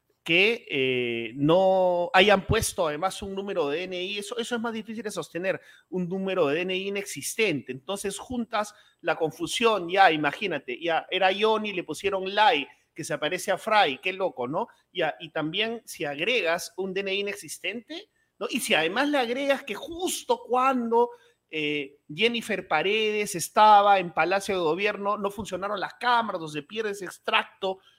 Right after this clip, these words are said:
del disco duro, o sea, ya estamos hablando de una obstrucción a la justicia bien grosera que muchos no quieren ver, ¿no? Muchos no quieren ver porque, claro,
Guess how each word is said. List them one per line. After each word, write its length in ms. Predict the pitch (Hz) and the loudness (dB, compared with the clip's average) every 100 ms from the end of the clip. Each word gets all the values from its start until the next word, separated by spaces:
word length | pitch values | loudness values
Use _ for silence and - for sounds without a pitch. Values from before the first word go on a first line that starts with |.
| _ | _
del 240 | 151 165 | -8 -6
disco 340 | 170 - - 185 | -6 -10 -6 -4
duro, 360 | 220 247 214 | -4 -4 -4
o 60 | 196 | -4
sea, 280 | 202 196 196 - _ _ _ | -2 -2 -4 -6 _ _ _
ya 180 | 131 226 | -2 -2
estamos 340 | - 403 359 | -2 -4 -4
hablando 260 | 190 226 240 | 0 0 0
de 60 | |
una 140 | 233 240 | 0 0
obstrucción 460 | 247 165 156 214 | -2 -4 -8 -8
a 40 | 220 | -6
la 80 | 208 | -6
justicia 480 | 143 - 202 208 | -10 -14 -6 -2
bien 240 | 196 208 208 | -2 -2 -2
grosera 420 | 175 165 202 214 | -2 -2 -2 -2
que 120 | 165 | -2
muchos 300 | 156 180 190 | -6 -4 -4
no 140 | 180 175 | -4 -4
quieren 320 | 190 180 160 | -4 -4 0
ver, 340 | 208 196 117 | 2 2 0
¿no? 220 | 107 175 - _ _ | -8 -12 -12 _ _
Muchos 240 | 180 196 202 | -14 -10 -8
no 100 | 202 | -8
quieren 240 | 208 202 | -8 -6
ver 200 | 220 226 | -4 -4
porque, 280 | 214 202 151 | -6 -6 -4
claro, 420 | 220 214 135 135 | 0 2 0 -6